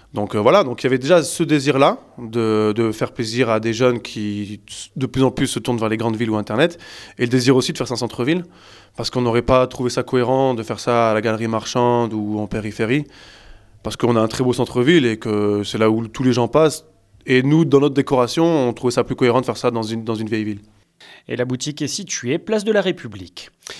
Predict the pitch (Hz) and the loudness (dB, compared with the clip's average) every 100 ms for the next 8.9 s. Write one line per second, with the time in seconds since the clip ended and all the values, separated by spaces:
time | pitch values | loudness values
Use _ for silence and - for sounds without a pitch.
0 | - - - 127 170 185 196 180 190 180 | -18 -20 -8 -4 -2 2 2 4 2 0
1 | - 185 175 175 175 180 185 180 151 151 | -2 2 4 2 6 6 6 4 2 2
2 | 156 156 139 190 196 233 202 175 160 208 | 2 2 4 4 4 2 2 2 4 4
3 | 208 160 139 139 185 - 156 143 123 110 | 4 2 4 2 -2 -4 -6 -2 0 0
4 | 120 151 190 226 214 - 123 117 131 160 | 0 -2 0 -2 -2 -4 -2 2 2 2
5 | 165 135 117 107 - 131 127 151 143 127 | 0 0 -2 -4 -8 -6 -4 -4 -6 -8
6 | 110 117 151 - 107 104 180 160 - 113 | -4 -4 -4 -4 -4 -4 -2 -2 -2 -6
7 | - 185 190 147 113 123 208 214 165 - | -2 -2 -2 -4 -4 -4 -6 0 0 2
8 | 160 220 196 - 226 233 196 127 95 | 0 0 0 0 -2 0 2 2 -2